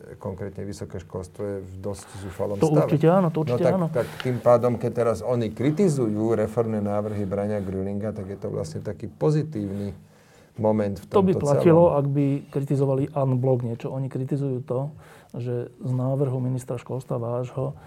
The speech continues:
Speaker 2: vyplýva oklieštenie slobody,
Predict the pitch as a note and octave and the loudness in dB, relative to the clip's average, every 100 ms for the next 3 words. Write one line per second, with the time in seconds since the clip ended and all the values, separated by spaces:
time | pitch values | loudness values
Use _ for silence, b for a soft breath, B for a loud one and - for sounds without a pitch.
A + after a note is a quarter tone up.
0 | B B C3+ C#3 C#3+ B2+ B2+ - - C#3 | B B -6 -4 -2 -2 -4 -8 -8 -6
1 | C#3 - C#3 C3+ D3 B2+ A2+ - B2+ C3 | -4 -2 -2 -2 -6 -6 -6 -6 -4 -4
2 | B2 A#2+ | -4 -8